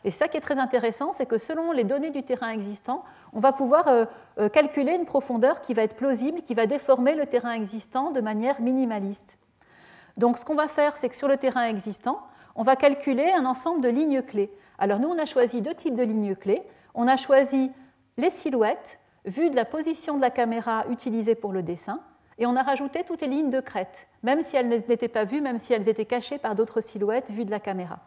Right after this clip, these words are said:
Donc pour chacun de ces lignes clés, ce qu'on va faire, donc, euh, pour chaque trait du dessin et chaque ligne clé, on va évaluer le coût associé,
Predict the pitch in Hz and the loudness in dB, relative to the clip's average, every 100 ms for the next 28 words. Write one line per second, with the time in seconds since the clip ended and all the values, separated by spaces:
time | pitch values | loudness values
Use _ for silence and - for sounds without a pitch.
0 | _ _ _ - - - - 220 208 294 | _ _ _ -20 -20 -20 -4 -2 -2 -4
1 | - 359 359 339 269 247 240 226 214 196 | 4 4 6 6 4 2 0 2 2 0
2 | - 233 415 - - - - 247 233 233 | 2 2 2 -12 -20 -16 -2 4 4 6
3 | 240 349 269 233 - 208 202 - - 285 | 4 4 0 -4 0 2 2 -4 -10 0
4 | 349 339 330 254 240 262 262 254 233 240 | 0 2 -2 0 0 0 0 -2 -2 -2
5 | 233 233 202 185 - 226 - - - 233 | -2 -2 -4 -4 0 0 0 -14 -8 0
6 | 302 339 262 240 247 339 220 202 - 359 | 0 2 4 4 2 2 2 0 0 2
7 | 392 254 - 233 226 233 294 | 2 0 2 0 2 2 2